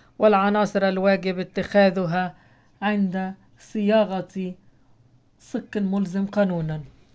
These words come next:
اسمحوا لي أن أذكر بأنه خلال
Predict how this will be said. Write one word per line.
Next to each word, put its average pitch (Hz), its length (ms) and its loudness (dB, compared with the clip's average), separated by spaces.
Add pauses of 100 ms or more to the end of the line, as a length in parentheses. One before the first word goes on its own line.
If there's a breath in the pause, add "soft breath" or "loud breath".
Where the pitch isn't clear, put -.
(180)
اسمحوا 190 520 -4
لي 208 320 -2 (360 soft breath)
أن 202 140 -4
أذكر 175 640 -2 (500 soft breath)
بأنه 190 680 -2
خلال 190 640 -2